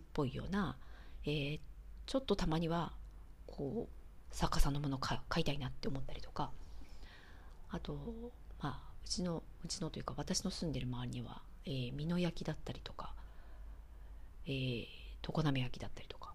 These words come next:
本当に焼き物がいっぱいあるんですよね。で、瀬戸も近いですしっていうことで、まあ、そういった、こう、焼き物祭りに、こう、気軽に行けるっていう環境もあるので、そういうところで見ると、やっぱり、こ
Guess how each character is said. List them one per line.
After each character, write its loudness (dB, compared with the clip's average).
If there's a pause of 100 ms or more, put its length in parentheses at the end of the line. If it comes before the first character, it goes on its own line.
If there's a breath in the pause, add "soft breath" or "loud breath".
(1160 loud breath)
本 2
当 4
に 4
焼 4
き 6
物 6
が 4
い 4
っ -2
ぱ 4
い 6
あ 4
る -6
ん -8
で -8
す -4
よ -4
ね。 -4 (3000 loud breath)
で、 2
瀬 2
戸 2
も 2
近 0
い -2
で -4
す 0
し 0
っ -8
て -2
い 0
う -2
こ -4
と 0
で、 2
ま 4
あ、 4
そ 6
う 8
い 6
っ 0 (140)
た、 6 (420)
こ 4
う、 6
焼 2
き 6
物 10
祭 6
り 2
に、 0 (500)
こ 2
う、 4
気 4
軽 8
に 6
行 -2
け 6
る 2
っ 0
て -2
い 4
う 2
環 0
境 0
も 2
あ 0
る -2
の -4
で、 0 (420 loud breath)
そ 2
う 6
い 4
う 4
と 2
こ 2
ろ 4
で 8
見 8
る 4
と、 4
や 4
っ -10
ぱ 0
り、 0
こ 0